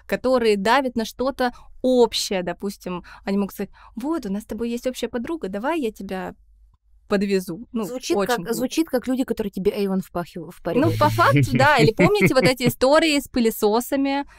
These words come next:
Speaker 1: Не знаю, было ли это в Питере, я просто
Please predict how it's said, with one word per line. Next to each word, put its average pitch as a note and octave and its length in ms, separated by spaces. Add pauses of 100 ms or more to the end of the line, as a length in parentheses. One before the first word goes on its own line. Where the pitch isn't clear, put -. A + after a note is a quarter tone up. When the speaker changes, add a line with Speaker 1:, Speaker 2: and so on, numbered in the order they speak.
(160)
Speaker 1:
Не A3 140
знаю, G#3 400
было G3 260
ли F#3 140
это F3+ 120
в - 60
Питере, A#3+ 380
я F3 80
просто F3 640